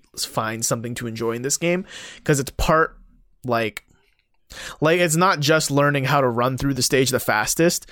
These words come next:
but it's also learning what's the most efficient way to place these platforms as I go so I don't lose any speed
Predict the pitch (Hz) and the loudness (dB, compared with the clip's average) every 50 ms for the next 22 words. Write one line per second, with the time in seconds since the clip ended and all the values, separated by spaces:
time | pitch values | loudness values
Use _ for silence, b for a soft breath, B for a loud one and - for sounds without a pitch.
0 | B B B B - 143 151 - 175 165 170 165 - - 180 160 147 160 151 147 | B B B B 0 2 2 4 4 4 4 4 4 4 4 4 4 4 4 4
1 | 143 143 139 127 131 143 143 - - 151 151 143 139 - - - - - 156 143 | 4 2 2 2 2 2 2 2 2 2 2 2 0 -2 -6 -6 -2 0 2 2
2 | - - 147 - - 139 127 123 123 123 117 113 - - 135 120 117 117 - - | 2 0 -2 -4 -4 0 2 2 4 2 0 -2 -4 -2 -2 0 0 0 -2 -2
3 | 123 117 - - - 120 113 - - 127 123 117 113 - 123 127 120 117 120 113 | -4 -6 -4 -2 -2 0 0 -2 -2 -2 -2 -2 -2 -2 0 0 0 0 0 -2
4 | 107 - 113 110 113 117 - - 117 117 117 113 120 117 107 101 113 117 113 110 | 0 0 0 0 0 0 0 0 0 0 0 -2 -4 -6 -4 -4 -6 -6 -4 -6
5 | 117 113 101 101 - - 110 110 110 117 131 | -6 -6 -6 -6 -6 -4 -4 -4 -4 -4 -6